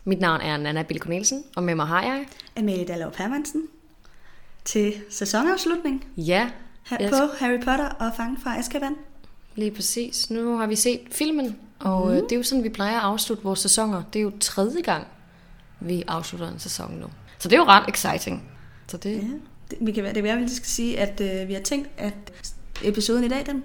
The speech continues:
Speaker 2: vil forløbe sådan, at vi først snakker om filmen. Både har nogle, øh, vi har lavet nogle nedslag til nogle, nogle detaljer, og diskuterer noget godt og noget skidt, og,
Speaker 1: Mhm.
Speaker 2: og sådan noget. Og så har vi et interview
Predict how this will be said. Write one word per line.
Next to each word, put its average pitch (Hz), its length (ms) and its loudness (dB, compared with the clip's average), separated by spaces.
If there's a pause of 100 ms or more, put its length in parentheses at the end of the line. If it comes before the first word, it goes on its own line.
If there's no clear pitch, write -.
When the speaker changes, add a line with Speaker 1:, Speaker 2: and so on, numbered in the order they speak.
(120)
Speaker 2:
vil 214 140 0
forløbe 220 280 0
sådan, 220 240 -2
at 180 80 -4
vi 190 80 -2
først 247 340 -2
snakker 202 260 -2
om 180 60 -4
filmen. 339 340 -2 (460)
Både 240 180 2
har 220 220 0
nogle, - 360 -4
øh, - 220 -10 (100)
vi - 280 -8
har 196 100 -2
lavet 202 160 2
nogle 185 160 2
nedslag 220 500 0
til 196 140 -4
nogle, 170 280 -4 (120)
nogle 185 160 -4
detaljer, 240 640 0
og 175 280 -2 (320)
diskuterer 208 480 -2
noget 175 240 -4
godt 220 260 0
og 202 60 -2
noget - 140 -4
skidt, - 420 -2
og, 196 300 0
Speaker 1:
Mhm. 156 540 -2
Speaker 2:
og 214 100 -4
sådan 233 140 0
noget. 226 160 -2
Og 226 60 -2
så 285 80 0
har 254 220 0
vi 180 100 -4
et 175 80 -6
interview 214 500 -2